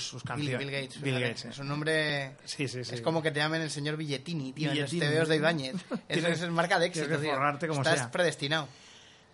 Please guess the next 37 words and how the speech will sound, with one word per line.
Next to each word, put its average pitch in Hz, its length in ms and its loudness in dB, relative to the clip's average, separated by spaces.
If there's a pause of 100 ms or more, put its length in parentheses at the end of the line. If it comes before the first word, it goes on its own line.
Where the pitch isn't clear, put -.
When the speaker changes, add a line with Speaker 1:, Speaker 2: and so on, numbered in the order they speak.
(140)
Speaker 1:
Y 175 100 2
entonces, 165 300 6
gracias 160 300 4
a 175 120 6
eso, 202 540 4
eh, 139 240 0
que 127 100 2
lo 123 60 2 (100)
empezaron 131 600 0
a 143 60 4
poner 147 220 4
en 143 140 4
la, 143 420 6
en 147 80 2
la 160 80 6
radio, 208 460 4
Speaker 2:
Bee 147 100 -6
Gees. 160 100 -2
Speaker 1:
eh, 135 400 4
le 135 120 0
salieron 139 680 0
Speaker 2:
Boys 151 180 4
and 170 140 2
Speaker 1:
bastante 175 100 6
Speaker 2:
Girls, 131 280 2
¿no? 175 80 -6
También. 143 260 -8
Speaker 1:
Ba-, 131 140 -2
sí, 127 200 -4
también. 127 360 -2
Speaker 2:
Boys, 143 160 4
Speaker 1:
Bastan-, 202 160 0
Speaker 2:
Girls, - 420 0
Bee 190 180 -12 (220)
Gees. 135 220 -10 (420)
Speaker 1:
bastantes 143 560 4
bolos. 190 560 4